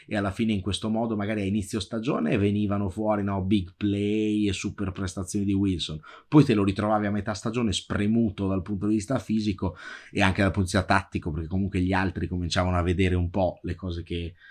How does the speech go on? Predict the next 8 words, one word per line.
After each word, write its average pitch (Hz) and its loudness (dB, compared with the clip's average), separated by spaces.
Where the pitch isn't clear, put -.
che - -4
faceva 87 0
e 82 -6
le 80 -4
intese 85 -2
con 82 -6
Metcalf, 82 -6
eccetera, 98 -2